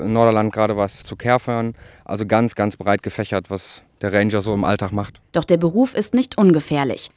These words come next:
Speaker 2: Nicht jeder Ranger auf der Welt, der kümmert sich um seltene Vogelarten oder pflegt die Flora. Kramer erzählt unter anderem, dass es durch Wilderer in verschiedenen Gebieten zu gefährlichen Situationen kommen kann,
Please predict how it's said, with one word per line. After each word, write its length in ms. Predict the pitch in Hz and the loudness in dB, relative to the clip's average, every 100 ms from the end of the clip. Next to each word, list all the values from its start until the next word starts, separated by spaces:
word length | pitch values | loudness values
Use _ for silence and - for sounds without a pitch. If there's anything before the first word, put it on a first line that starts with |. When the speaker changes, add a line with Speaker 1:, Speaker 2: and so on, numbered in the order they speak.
| _ | _
Speaker 2:
Nicht 220 | 135 143 - | -2 -2 0
jeder 280 | 170 202 196 | 2 4 4
Ranger 340 | 196 208 196 | 4 6 4
auf 100 | 196 | 4
der 140 | 185 | 2
Welt, 220 | 175 202 214 | 4 4 2
der 80 | |
kümmert 320 | 202 226 208 196 | 2 2 2 0
sich 200 | 196 - | -2 2
um 100 | 190 | 2
seltene 420 | 185 185 196 185 | 4 4 4 0
Vogelarten 680 | - 240 233 220 175 180 196 | 2 2 4 2 2 2 0
oder 220 | 175 170 | 2 0
pflegt 380 | - 165 156 - | 2 0 0 -4
die 80 | 202 | -2
Flora. 460 | 202 170 151 147 - _ _ | 2 4 4 0 -4 _ _
Kramer 360 | - 165 170 156 | -2 2 4 4
erzählt 400 | 156 - 214 226 | 2 4 4 6
unter 300 | 214 202 185 | 4 2 2
anderem, 420 | 240 233 220 220 - _ - | 4 4 6 2 2 _ -2
dass 160 | 202 | 0
es 120 | 202 | 0
durch 280 | - 185 180 | 2 2 6
Wilderer 420 | 214 240 226 214 | 4 6 4 4
in 100 | 190 | 4
verschiedenen 560 | 190 175 - 240 240 202 | 2 0 2 6 6 6
Gebieten 420 | 190 180 190 190 | 4 4 2 2
zu 120 | 165 | 0
gefährlichen 600 | 180 175 175 160 156 170 165 | 0 2 4 4 4 4 2
Situationen 640 | 165 185 180 - 190 156 | 4 2 2 4 6 6
kommen 320 | - 156 151 | 4 4 4
kann, 280 | 151 160 190 | 4 2 2